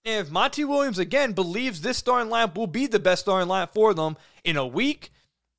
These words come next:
in two weeks, and heck, the Pistons started off two and one, so it couldn't have been doing that bad for them. So, again, would I have started this starting lineup to start the year?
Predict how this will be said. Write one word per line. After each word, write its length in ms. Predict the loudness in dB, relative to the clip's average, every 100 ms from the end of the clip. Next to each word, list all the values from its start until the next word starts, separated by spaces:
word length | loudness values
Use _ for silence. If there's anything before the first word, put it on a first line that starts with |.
| _
in 160 | -14 -12
two 180 | -2 2
weeks, 420 | 4 2 0 -6 -10 _
and 140 | -2 0
heck, 320 | 0 0 -4
the 80 | -6
Pistons 400 | -4 -4 -6 -2
started 280 | 4 6
off 200 | 4 2
two 160 | -2 0
and 80 | 4
one, 220 | 4 4
so 160 | 2 -2
it 80 | 0
couldn't 180 | 2
have 80 | 4
been 160 | 2 2
doing 280 | 2 2 2
that 220 | 0 2
bad 420 | 4 4 2 -2 _ _ _
for 200 | 4 4
them. 220 | 4 -4 -10 _ _ _ _ _ _ _ _ _ _ 0
So, 320 | 4 4 2 _ _ _ _ _ _ _ _ 0
again, 320 | 2 2 2
would 140 | 2 4
I 200 | 4 4
have 200 | 2 2
started 380 | 4 6 6 2
this 140 | -4
starting 320 | 2 4 4
lineup 220 | 2 0
to 80 | 0
start 200 | 0 0
the 80 | 0
year? 300 | 2 2